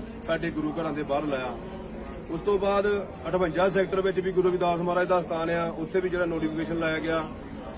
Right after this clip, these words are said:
ਅਤੇ ਸੱਤ ਜਿਹੜੇ ਮੰਦਿਰ ਆ ਭਗਵਾਨ ਬਾਲੀ ਮਹਾਰਾਜ ਦੇ ਆ, ਉਹਨਾਂ ਦੇ ਵੀ ਜਿਹੜਾ ਮੰਦਿਰਾਂ ਦੇ ਬਾਹਰ ਨੋਟੀਫਿਕੇਸ਼ਨ ਲਾਇਆ ਗਿਆ। ਉਸ ਤੋਂ ਬਾਅਦ ਮੌਕੇ ਤੇ ਜਾ ਕੇ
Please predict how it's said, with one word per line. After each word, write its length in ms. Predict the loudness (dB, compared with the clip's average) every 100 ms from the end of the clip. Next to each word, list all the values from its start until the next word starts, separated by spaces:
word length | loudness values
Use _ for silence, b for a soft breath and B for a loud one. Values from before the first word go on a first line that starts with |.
| -2
ਅਤੇ 180 | 2 2
ਸੱਤ 340 | 4 2 2
ਜਿਹੜੇ 220 | 2 2 4
ਮੰਦਿਰ 320 | 4 4 6
ਆ 160 | 6 4 -6 -10 -10 -8
ਭਗਵਾਨ 380 | -2 4 4 4
ਬਾਲੀ 280 | 2 2 2
ਮਹਾਰਾਜ 280 | 2 2 2
ਦੇ 140 | 2
ਆ, 120 | 0 -2 -4
ਉਹਨਾਂ 220 | 0 2
ਦੇ 140 | 2
ਵੀ 120 | 0 0
ਜਿਹੜਾ 180 | 0
ਮੰਦਿਰਾਂ 320 | 0 -2 -2 -2
ਦੇ 80 |
ਬਾਹਰ 160 | 0 0
ਨੋਟੀਫਿਕੇਸ਼ਨ 460 | -2 -6 -8 -6 -4
ਲਾਇਆ 200 | -4 -4
ਗਿਆ। 140 | -8 -10 -12 -12 -12 -12 -12 -10
ਉਸ 120 | -8 -4
ਤੋਂ 160 | 2
ਬਾਅਦ 200 | 6 6
ਮੌਕੇ 360 | 4 2 2 0
ਤੇ 100 | 2
ਜਾ 220 | 4 4 4
ਕੇ 240 | 2